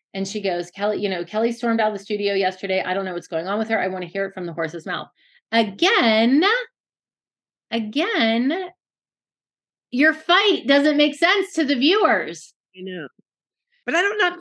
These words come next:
Speaker 2: that they picked up on that because I think they thought I was fighting with Abby.
Speaker 1: Well,
Speaker 2: They
Speaker 1: yeah.
Speaker 2: probably think I was fighting with Abby. I was, I wasn't. But
Speaker 1: Mm.
Speaker 2: I,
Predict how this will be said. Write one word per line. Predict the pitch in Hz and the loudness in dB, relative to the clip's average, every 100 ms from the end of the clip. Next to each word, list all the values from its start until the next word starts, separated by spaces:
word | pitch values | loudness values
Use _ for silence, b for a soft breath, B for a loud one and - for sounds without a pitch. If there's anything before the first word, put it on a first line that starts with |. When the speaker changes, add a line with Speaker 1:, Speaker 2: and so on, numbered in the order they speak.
| 277 | -4
Speaker 2:
that | 269 214 | -2 0
they | 247 | -2
picked | 220 302 214 | -2 -8 -6
up | 262 254 | -6 -4
on | 185 | -4
that | 170 - | -4 -6
because | 233 | -4
I | 240 | -4
think | 240 302 294 - | -4 -6 -4 -2
they | 254 247 | -2 -2
thought | - 202 196 | -2 -2 0
I | 196 | -2
was | 180 190 | -2 -4
fighting | 196 190 170 | -4 -2 -4
with | 160 | -6
Abby. | - 156 165 - - 123 _ _ _ _ _ _ _ _ _ _ | -4 -2 -4 -6 -18 -20 _ _ _ _ _ _ _ _ _ _
Speaker 1:
Well, | 370 - 285 427 605 359 | -6 -6 -2 0 2 2
Speaker 2:
They | 285 | 2
Speaker 1:
yeah. | - | 0
Speaker 2:
probably | 269 240 214 190 | -4 -4 -2 -4
think | 214 190 | -4 -4
I | 185 | -6
was | 175 | -6
fighting | 190 165 151 | -6 -6 -4
with | 156 | -2
Abby. | 143 104 | -2 -2
I | 139 | -4
was, | 160 175 - | -6 -6 -4
I | 160 | -2
wasn't. | 165 156 127 - - - - _ _ _ _ _ _ _ _ _ | -2 -4 -8 -10 -12 -18 -20 _ _ _ _ _ _ _ _ _
But | - 185 | -4 -2
Speaker 1:
Mm. | |
Speaker 2:
I, | 202 208 | 2 0